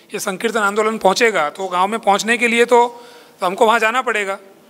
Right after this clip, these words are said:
तो अगर हम वहाँ हमारे समुदाय का विकास करेंगे, तब वहाँ भक्त होंगे, तब तो ये हर गाँव में पहुँचेगा, नहीं तो पहुँचेगा कैसे? तो ये तो आचार्य की भविष्यवाणी है, प्रभुपाद जी की भविष्यवाणी है, स्वयं भगवान चैतन्य महाप्रभु की भविष्यवाणी है, होना तो है ही।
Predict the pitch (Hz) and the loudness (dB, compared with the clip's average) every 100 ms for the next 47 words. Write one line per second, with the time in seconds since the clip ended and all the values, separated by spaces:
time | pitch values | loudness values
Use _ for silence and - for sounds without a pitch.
0 | _ - - - - - 180 202 214 190 | _ -20 -20 -20 -20 -6 0 0 2 2
1 | 208 214 220 202 202 214 214 214 196 214 | 2 0 -2 -4 -2 0 0 -2 -2 -2
2 | 214 - 214 247 208 156 - - _ _ | -2 -2 -4 -2 -4 -4 -10 -20 _ _
3 | 202 185 214 196 220 190 214 233 202 214 | -4 0 2 0 -2 -6 -4 -2 -2 -4
4 | - 233 220 214 208 214 220 - 202 170 | -6 -2 0 0 2 -2 -2 -10 -12 -10
5 | 143 147 156 185 170 220 202 175 139 113 | -10 -12 -12 -8 -6 -2 -4 -2 -6 -8
6 | - - - - - - 180 180 220 190 | -18 -20 -20 -20 -20 -2 -2 2 2 2
7 | 226 220 226 226 233 - 180 - 220 214 | 0 0 -2 -2 -8 -4 -4 -2 -2 0
8 | 214 208 202 202 190 214 202 208 190 185 | -2 -4 -4 -4 -4 -2 -4 -8 -6 -6
9 | 208 220 208 208 196 202 208 - - - | -4 -2 -2 0 0 -2 -4 -14 -20 -4
10 | 196 226 180 190 220 214 202 233 226 208 | -2 0 0 0 0 0 -2 0 2 0
11 | 226 226 202 202 202 202 180 175 175 170 | 0 -6 -6 -8 -8 -8 -8 -8 -8 -4
12 | 196 220 220 269 | -2 0 0 0